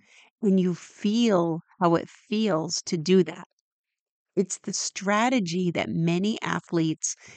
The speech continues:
claim as such a huge part of their success. Whatever your goal is, let's say that it is to lose some weight. I want you to pick a mini goal. So if you want to lose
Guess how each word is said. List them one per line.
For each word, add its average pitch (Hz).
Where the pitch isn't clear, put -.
claim 170
as 170
such -
a 208
huge 190
part 165
of 165
their 156
success. -
Whatever 208
your 285
goal 175
is, -
let's 208
say 208
that 180
it 170
is 180
to 170
lose 165
some 165
weight. 151
I 185
want 175
you 247
to 226
pick -
a 170
mini 170
goal. -
So 190
if 190
you 233
want 277
to 240
lose 185